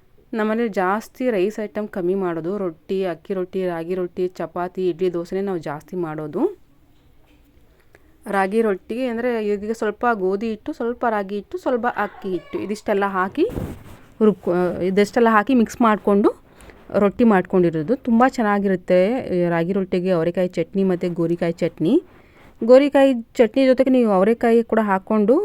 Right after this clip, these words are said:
ಗೋ-, ಮಾಡ್ಕೊಂಡ್ರೆ ಚಟ್ನಿ ಚೆನ್ನಾಗಿರುತ್ತೆ. ಇವಾಗ ಎಲ್ರದ್ದು ಬ್ರೇಕ್‌ಫಾಸ್ಟ್ ಆಯಿತು. ಎಲ್ಲರೂ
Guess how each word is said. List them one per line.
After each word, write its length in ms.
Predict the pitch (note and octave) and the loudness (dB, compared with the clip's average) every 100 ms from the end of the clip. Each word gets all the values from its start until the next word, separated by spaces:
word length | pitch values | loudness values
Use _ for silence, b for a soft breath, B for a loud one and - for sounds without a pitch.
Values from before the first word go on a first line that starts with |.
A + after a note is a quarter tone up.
| F4 | 2
ಗೋ-, 400 | G#3 G3 F3 G3+ | 2 2 2 0
ಮಾಡ್ಕೊಂಡ್ರೆ 440 | F#3+ F#3+ G#3 G3+ | -2 0 0 -2
ಚಟ್ನಿ 440 | G3 F#3 - G#3 B3+ | -2 -4 -2 -2 -2
ಚೆನ್ನಾಗಿರುತ್ತೆ. 720 | - F#3 F#3 F#3+ F3 - G#3+ G4 - b b b b b b - _ _ - | 0 0 2 0 -4 -2 0 0 -4 b b b b b b -20 _ _ -10
ಇವಾಗ 180 | G3 F#3+ | -4 0
ಎಲ್ರದ್ದು 720 | F3+ F3 F3+ G3+ A3 A3+ G3+ | 2 2 2 2 2 2 2
ಬ್ರೇಕ್‌ಫಾಸ್ಟ್ 560 | F3 F#3 F#3+ G#3 G3+ - | 2 0 0 -4 -4 -4
ಆಯಿತು. 640 | E3+ E3+ G3+ G#3+ C#4 C#4+ | -2 -2 -2 -2 0 0
ಎಲ್ಲರೂ 340 | G3+ F3+ G3 | 0 -2 -2